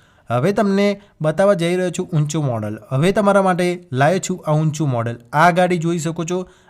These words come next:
આ ગાડી વેચવાની છે આપણે છ લાખ પાંત્રીસ હજારમાં. Honda City છ લાખ પાંત્રીસ હજારમાં, બે હજાર સત્તર મોડલ સિટી Honda, ફર્સ્ટ ઓનર, ગ્રે કલર, પ્યોર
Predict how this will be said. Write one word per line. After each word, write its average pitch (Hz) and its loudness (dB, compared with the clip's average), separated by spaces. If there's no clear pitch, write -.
આ 135 0
ગાડી 180 2
વેચવાની 180 -2
છે 180 -4
આપણે 170 -2
છ - -14
લાખ 143 -4
પાંત્રીસ 131 -2
હજારમાં. 98 -8
Honda 135 0
City 185 -4
છ - -8
લાખ 165 -2
પાંત્રીસ 147 -2
હજારમાં, 143 -2
બે 143 0
હજાર 139 0
સત્તર 131 -8
મોડલ 165 -2
સિટી 147 -2
Honda, 123 0
ફર્સ્ટ 156 2
ઓનર, 160 2
ગ્રે 139 -2
કલર, 156 -2
પ્યોર 147 0